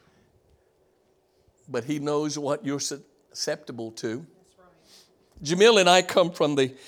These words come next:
Native American Halawasaponi tribe. I, I don't want to get on a, a, a racial, uh, target here, but some are, like, even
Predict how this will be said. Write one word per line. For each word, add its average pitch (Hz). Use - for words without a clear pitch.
Native 165
American 151
Halawasaponi 165
tribe. 113
I, 127
I 139
don't 190
want 214
to 180
get 160
on 147
a, 107
a, 104
a 110
racial, 117
uh, -
target 160
here, 123
but 123
some 220
are, 175
like, 175
even 156